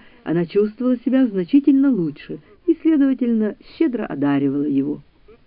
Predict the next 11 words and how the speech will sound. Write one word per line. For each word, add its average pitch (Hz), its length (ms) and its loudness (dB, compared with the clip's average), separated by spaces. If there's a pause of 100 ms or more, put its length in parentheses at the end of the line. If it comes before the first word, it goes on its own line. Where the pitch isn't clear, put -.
(840)
В 160 60 -2
это 170 180 0
время 262 460 4 (580)
печальное 254 720 4
событие 165 480 2
омрачило 147 580 0
приятный 147 580 0
дом 202 400 0
на 139 160 0
улице 170 380 0
Ришелье. 147 560 -2